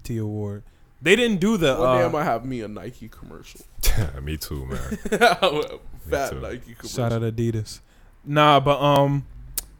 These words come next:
Speaker 1: what was I about to say? Oh, yeah. They used to have a Best Hip Hop Media Outlet Award. I guess they didn't do that this year, but I gotta get us that. The Joe Budden Podcast won that last year.
Speaker 3: Damn.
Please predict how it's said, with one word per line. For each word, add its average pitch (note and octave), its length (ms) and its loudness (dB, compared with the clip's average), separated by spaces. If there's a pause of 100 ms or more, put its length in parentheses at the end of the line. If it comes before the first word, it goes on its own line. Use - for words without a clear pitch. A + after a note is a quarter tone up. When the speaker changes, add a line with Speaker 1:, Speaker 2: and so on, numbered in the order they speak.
(120)
Speaker 1:
what F#3+ 100 6
was G3 60 8
I - 20 8
about E3 120 6
to - 60 -4
say? B2+ 220 0
Oh, G#3 160 12
yeah. G3 240 10 (280)
They G3 120 6
used B3+ 260 2
to A#3+ 80 2
have A#3 260 4
a F3+ 120 2
Best F3 560 0 (320)
Hip G3 220 2
Hop F3+ 180 8
Media D#3+ 360 4
Outlet A#2+ 380 2
Award. A2 500 -2
I B2 140 0
guess C#3+ 520 -2
they D3 120 2
didn't C3 240 0
do B2+ 140 0
that A2 240 -2
this G2+ 180 -10
year, G2 220 -8
but G2 280 -8 (380)
I A2 80 -16
gotta G#2 200 -10
get G2+ 140 -12
us G2 120 -16
that. F#2+ 260 -18 (300)
The A#2+ 100 -10
Joe A#2+ 180 -6
Budden A#2 240 -2
Podcast A2 460 -2
won G#2 180 -10
that G2 160 -12
last G2 320 -14
year. F#2 220 -18 (140)
Speaker 3:
Damn. E2+ 280 -10